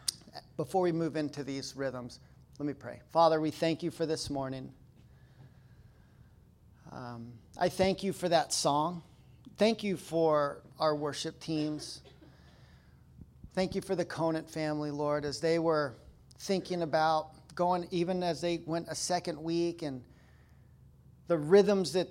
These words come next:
that, that they have in their life with work and school and family, and yet getting together and preparing a set and coming and leading us.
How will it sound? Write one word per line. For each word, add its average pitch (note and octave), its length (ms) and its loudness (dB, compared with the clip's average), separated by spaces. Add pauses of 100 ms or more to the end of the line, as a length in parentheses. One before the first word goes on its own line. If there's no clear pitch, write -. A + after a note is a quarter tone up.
(200)
that, D#3+ 320 0
that D#3 220 -2
they F#3 180 4
have F3 300 6
in E3+ 80 4
their E3 180 6
life D#3+ 340 4
with D3 180 -4
work F3 340 0
and D3 100 0
school F3 420 4
and D3+ 140 2
family, F3 600 2 (260)
and E3+ 180 4
yet E3 240 2
getting F#3 300 2
together D#3+ 480 0
and D3 100 0
preparing D#3 540 -4
a D3 40 -4
set D3 340 -2
and C#3 120 -10
coming D3 400 -6
and C3+ 180 -4
leading D3 380 -4
us. C3+ 460 -6